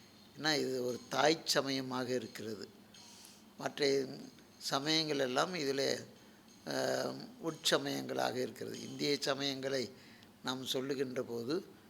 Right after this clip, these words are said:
புறப்புறச் சமயம், புறச்சமயம், அகப்புறச் சமயம், அகச்சமயம் என்று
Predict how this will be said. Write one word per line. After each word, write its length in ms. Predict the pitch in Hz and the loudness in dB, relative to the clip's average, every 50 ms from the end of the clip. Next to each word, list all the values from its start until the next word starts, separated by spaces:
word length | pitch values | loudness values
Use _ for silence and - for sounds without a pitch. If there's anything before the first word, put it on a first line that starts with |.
| - - - - - | -20 -20 -20 -6 0
புறப்புறச் 540 | 143 143 151 147 - 160 156 143 135 - - | 2 2 2 2 2 2 4 4 2 2 0
சமயம், 460 | 143 127 123 131 127 135 143 151 147 - | 0 0 0 0 0 0 -2 -2 -2 0
புறச்சமயம், 680 | 139 131 135 131 - - 151 127 123 127 127 135 151 175 180 - - - - - - - - | 2 2 2 2 2 0 0 0 0 -2 -4 -4 -4 -6 -10 -16 -20 -20 -20 -20 -20 -10 -4
அகப்புறச் 580 | 131 131 113 151 151 - - 156 143 139 - - | -4 -2 0 0 0 2 2 4 4 4 2 2
சமயம், 360 | 147 127 127 135 135 143 139 | -2 0 0 0 -2 -2 0
அகச்சமயம் 680 | 131 127 120 139 135 - - - 123 127 131 127 120 123 | -2 0 2 0 0 2 0 -2 -2 0 -4 -4 -4 -4
என்று 420 | 120 113 117 120 147 160 185 180 | -6 -8 -6 -4 -4 -4 -4 -6